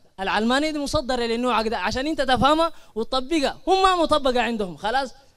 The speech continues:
لو جينا للغة الإنجليزية العلمانية في أكسفورد،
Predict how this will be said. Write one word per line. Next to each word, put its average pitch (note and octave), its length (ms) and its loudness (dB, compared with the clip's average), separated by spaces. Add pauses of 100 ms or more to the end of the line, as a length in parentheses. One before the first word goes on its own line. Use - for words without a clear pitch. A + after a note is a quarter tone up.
(420)
لو C4+ 220 6
جينا F4 380 6
للغة D4+ 480 4
الإنجليزية C#4 680 0
العلمانية C4 880 2 (540)
في C#4 300 2
أكسفورد، D4+ 600 6